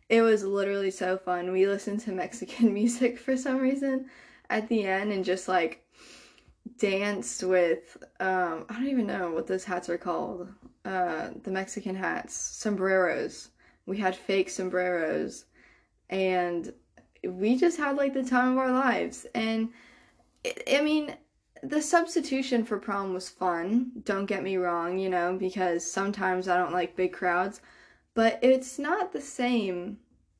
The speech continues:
as being with, you know, everybody else, because I had senior friends that I was,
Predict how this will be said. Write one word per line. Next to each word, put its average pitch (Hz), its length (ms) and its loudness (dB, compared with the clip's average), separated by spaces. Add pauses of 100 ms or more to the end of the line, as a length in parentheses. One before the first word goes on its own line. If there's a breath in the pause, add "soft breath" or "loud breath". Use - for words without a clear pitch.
(340)
as 202 240 0
being 196 580 -2
with, 180 280 2 (220)
you 190 160 -2
know, 160 400 -2 (800)
everybody 196 480 4
else, 202 420 0
because 185 460 0
I 190 140 2
had 196 220 0
senior 233 380 2
friends 165 440 -6
that - 260 -2 (420 loud breath)
I 190 200 2
was, - 600 -2